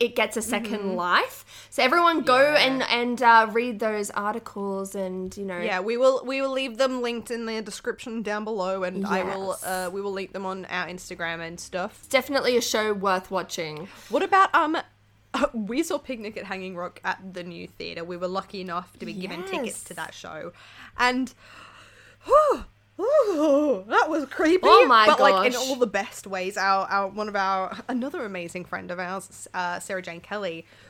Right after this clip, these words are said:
Speaker 2: was in it, and it, oh, the way that they did it. Um, I've not personally seen it
Speaker 1: Brilliant.
Speaker 2: done on stage. I've only seen the T V show, a movie, and I've read the book. And I think you've, you've actually seen it or been in it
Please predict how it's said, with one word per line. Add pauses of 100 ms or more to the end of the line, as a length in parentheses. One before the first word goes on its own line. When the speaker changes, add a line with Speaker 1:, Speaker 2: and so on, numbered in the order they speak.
(120)
Speaker 2:
was
in
it, (100)
and
it, (100)
oh,
the
way
that
they
did
it. (340)
Um,
I've
not
personally
seen
it
Speaker 1:
Brilliant.
Speaker 2:
done
on
stage.
I've
only
seen
the
T
V
show,
a
movie,
and
I've
read
the
book. (200)
And
I
think
you've, (100)
you've
actually
seen
it
or
been
in
it